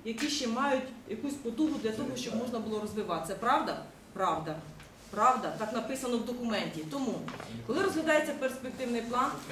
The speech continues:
спочатку йде об'єднання навколо великих міст, сіл. А то чи хочуть міста та села приєднувати? Не хочуть. Далі, об'єднання навколо районних центрів, які, е,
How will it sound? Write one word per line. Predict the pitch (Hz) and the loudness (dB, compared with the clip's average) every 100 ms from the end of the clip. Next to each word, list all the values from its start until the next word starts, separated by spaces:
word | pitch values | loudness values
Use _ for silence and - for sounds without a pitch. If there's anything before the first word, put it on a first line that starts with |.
| - - | -10 -6
спочатку | 240 311 311 311 247 | -2 4 4 4 -2
йде | 214 277 - | 2 2 4
об'єднання | 226 214 294 269 233 226 | 2 2 2 2 2 2
навколо | 233 220 226 214 208 | 4 4 2 0 2
великих | 208 202 - 233 | 2 0 -4 0
міст, | 294 320 - - - - | 2 2 -2 -10 -12 -4
сіл. | 202 156 160 | -2 -2 -4
А | |
то | - | -6
чи | 214 233 | -4 -4
хочуть | 285 - 240 | -4 -6 -2
міста | 220 220 202 | -2 0 -2
та | 202 | -4
села | - 190 165 165 | -6 -4 -4 -4
приєднувати? | 170 160 165 147 - - | -2 -2 -4 -10 -12 -10
Не | 196 202 | -6 -6
хочуть. | 160 156 - - - - - - - - - - 202 | -4 -6 -8 -12 -14 -14 -12 -12 -12 -14 -14 -12 2
Далі, | 277 262 220 - | 6 8 6 4
об'єднання | 233 233 359 349 311 | 2 4 4 4 4
навколо | 302 320 320 311 | 4 4 2 2
районних | 311 302 302 302 302 | 2 4 2 2 2
центрів, | 302 311 311 339 320 233 | 2 4 4 2 2 -2
які, | 247 294 | -2 2
е, | 294 - 240 233 226 226 | 2 2 0 4 4 2